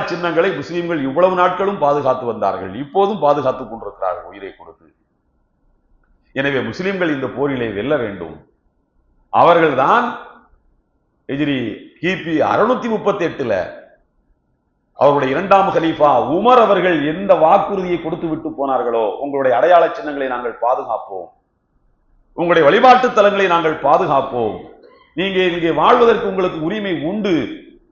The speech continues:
அதை நாங்கள் எங்களுடைய உரிமையாக நாங்கள் கருதுவோம்" என்று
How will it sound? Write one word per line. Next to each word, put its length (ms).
அதை 200
நாங்கள் 420
எங்களுடைய 380
உரிமையாக 480
நாங்கள் 300
கருதுவோம்" 420
என்று 260